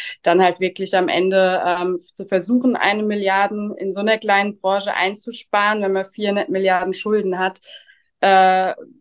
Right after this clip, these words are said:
ja, sehr, sehr schwierig. Ähm, und gerade in der Sensibilität, was, äh, die Dieselförderung angeht, wie auch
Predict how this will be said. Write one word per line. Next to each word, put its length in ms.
ja, 240
sehr, 340
sehr 320
schwierig. 760
Ähm, 400
und 280
gerade 960
in 260
der 160
Sensibilität, 960
was, 320
äh, 240
die 140
Dieselförderung 880
angeht, 420
wie 160
auch 240